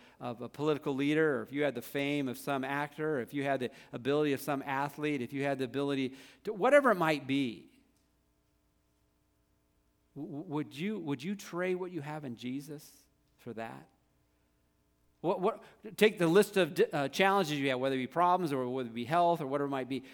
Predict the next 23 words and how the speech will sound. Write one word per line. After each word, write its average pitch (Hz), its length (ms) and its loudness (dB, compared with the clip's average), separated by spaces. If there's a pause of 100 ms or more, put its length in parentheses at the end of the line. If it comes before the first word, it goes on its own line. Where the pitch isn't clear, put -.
(120)
Would 131 240 -2
you 208 240 2
trade 196 640 2
all 185 320 2
of 208 60 2
that 202 200 0
to 175 60 -10
be 151 80 -6
solved 139 500 0
right 185 360 -2
now, 175 380 -2 (300)
uh, 135 100 -8 (100)
at - 180 -12
this 202 240 -4 (160)
instant - 500 -4 (1000)
and 117 120 -12
give 143 240 -2
up 156 160 -4
Jesus? 143 380 -8 (1900)
In 156 100 -2
John 190 180 4
chapter 185 200 4
six, 185 300 2